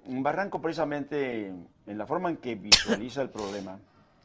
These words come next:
él habla, por ejemplo, de esta lucha intestinal de intereses que representan las corrientes religiosas.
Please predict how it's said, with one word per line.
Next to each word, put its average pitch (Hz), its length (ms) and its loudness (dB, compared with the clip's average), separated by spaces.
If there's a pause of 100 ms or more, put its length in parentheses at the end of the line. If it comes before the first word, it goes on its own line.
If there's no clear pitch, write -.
él 165 140 2
habla, 156 220 6
por 139 160 -2
ejemplo, 127 400 -4
de 120 100 -4
esta 117 160 -4
lucha 110 300 -4
intestinal 107 680 -4
de 101 100 -4
intereses 95 600 -8
que 110 140 -8
representan 101 480 -10
las 95 140 -10
corrientes 87 460 -14
religiosas. 104 600 -10